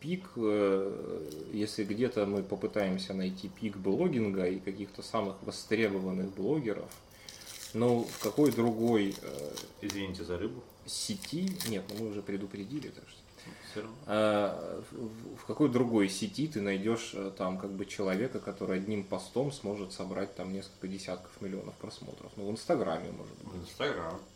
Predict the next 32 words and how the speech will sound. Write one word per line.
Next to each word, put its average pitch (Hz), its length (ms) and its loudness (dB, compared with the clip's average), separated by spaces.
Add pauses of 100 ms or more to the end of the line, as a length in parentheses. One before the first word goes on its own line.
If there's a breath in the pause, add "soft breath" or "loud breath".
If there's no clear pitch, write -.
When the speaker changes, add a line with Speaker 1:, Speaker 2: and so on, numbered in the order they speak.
(200)
Speaker 1:
Но 104 100 0
это 95 140 -2
совсем 110 320 -4
другое. 117 420 -2 (120)
В 92 40 -8
Instagram, 101 480 0
как 139 140 -6
правило, 127 340 2
все - 160 -4
постят 107 380 -4
жопы 104 320 -2
и 101 40 -4
письки. - 380 -16 (720)
Speaker 2:
Хотел 98 260 -2
сейчас 92 180 -6
сказать 95 280 -2
что-нибудь 92 380 -4
о 90 60 -4
Ким 98 220 -6
Кардашьян, 95 560 -2
но 107 140 -4
да. 95 240 -4 (680)
Ну 101 160 -6
да. 104 100 -8 (420)
Speaker 1:
Ну, 104 180 -2
собственно, 101 440 0
да. 98 180 2
Ким 113 200 -2
Кардашьян, 104 540 4
кстати, 95 280 -4
прекрасный 95 560 -4
пример. 95 380 -4